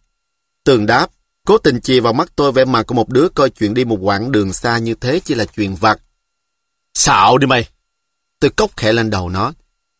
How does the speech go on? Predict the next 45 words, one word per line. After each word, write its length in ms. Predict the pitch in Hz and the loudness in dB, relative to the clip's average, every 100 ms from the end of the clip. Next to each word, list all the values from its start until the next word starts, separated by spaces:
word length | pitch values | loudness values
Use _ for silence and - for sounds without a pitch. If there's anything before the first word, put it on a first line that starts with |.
| - | -2
"Tao 260 | 170 170 | 2 2
còn 240 | 156 139 131 | 2 0 2
mệt 220 | 131 135 | 2 2
á, 80 | 202 - _ | -4 -6 _
mà 160 | - 147 | -2 0
mày 260 | 147 139 139 | 2 2 0
không 220 | 180 170 | -2 2
mệt." 200 | 135 135 _ _ _ _ _ _ _ _ _ _ | 2 0 _ _ _ _ _ _ _ _ _ _
Tường 200 | 135 110 | 0 2
lỏng 320 | 95 92 120 | 0 -2 -2
lẻn, 280 | 127 98 113 - _ _ | -2 -2 -4 -10 _ _
có 100 | 180 | 2
lẽ 160 | 170 156 | 4 2
nó 80 | 180 | 0
cũng 400 | 139 120 131 156 | 0 0 0 0
nhận 300 | 123 113 120 | 0 -2 0
thấy 220 | 135 165 | 0 0
không 220 | - 131 | 0 0
nên 140 | 123 120 | 0 -2
tỏ 300 | 101 104 110 | 0 2 2
ra 180 | 127 | 0
là 100 | 120 | 0
người 220 | 104 101 98 | -2 -2 -2
hùng 240 | 101 92 | -2 -4
trước 240 | - 160 | 0 0
mặt 180 | 120 - _ | 0 -4 _
tôi. 320 | 107 107 95 - _ _ _ _ _ _ _ _ | 0 2 -2 -8 _ _ _ _ _ _ _ _
"Ờ, 300 | - 127 123 | 0 4 4
mệt 420 | 123 123 120 123 - | 2 2 4 4 2
nhưng 180 | 160 160 | 0 2
mà 380 | 131 127 123 - | 2 2 0 -2
em 240 | - 135 135 | -4 -2 0
mệt 200 | 120 - | 0 0
sơ 120 | 151 | 0
sơ 340 | 151 151 151 156 | 2 2 2 2
thôi." 400 | 147 156 170 135 _ _ _ _ _ _ _ | 4 4 2 -2 _ _ _ _ _ _ _
Nó 140 | 151 | 2
ngước 220 | 185 240 | 2 2
nhìn 180 | 147 117 | 0 -2
tôi 160 | 107 135 | 0 0
bằng 200 | 117 101 | 0 -2
đôi 100 | 110 | -2
mắt 220 | 131 - | -4 -4
long 200 | 131 131 | -4 -2
lanh. 260 | 127 131 | -2 -4